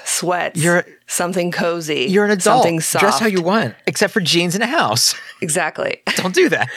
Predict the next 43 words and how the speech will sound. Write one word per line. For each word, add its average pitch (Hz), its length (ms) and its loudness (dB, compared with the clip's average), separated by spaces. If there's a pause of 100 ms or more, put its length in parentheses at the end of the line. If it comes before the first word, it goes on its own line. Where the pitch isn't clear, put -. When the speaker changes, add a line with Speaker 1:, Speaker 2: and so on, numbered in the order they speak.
(220)
Speaker 1:
So - 140 -2
yes, 185 420 -2
when 170 160 0
I 170 80 0
come 214 200 -4
home, 175 480 -2
one 180 180 0
of 180 60 0
the 180 80 -2
first 175 340 -4
things 170 240 -2
I 160 80 0
do 156 220 0
is, 156 140 -2
like, 156 260 -4
well, 160 240 0
wash 151 260 -4
my 180 120 -2
hands 156 280 -2
because 147 260 -6
I'm 147 120 -2
not 143 120 -4
a 143 60 -4
fucking 180 300 -2
animal, 170 480 -2 (240)
and 165 200 -4
then 160 400 -2 (200)
I 175 160 -6
go 175 200 -2
change, 160 600 -4 (120)
and 202 200 -4
then 165 240 0 (720)
I 220 100 -6
check 196 220 -8
my 240 80 -4
answering 254 320 -2
Speaker 2:
You 160 120 0
don't 370 120 0
Speaker 1:
machine. - 120 2
Speaker 2:
have 381 120 2
an 392 100 2
answering 381 300 2
machine. 175 580 0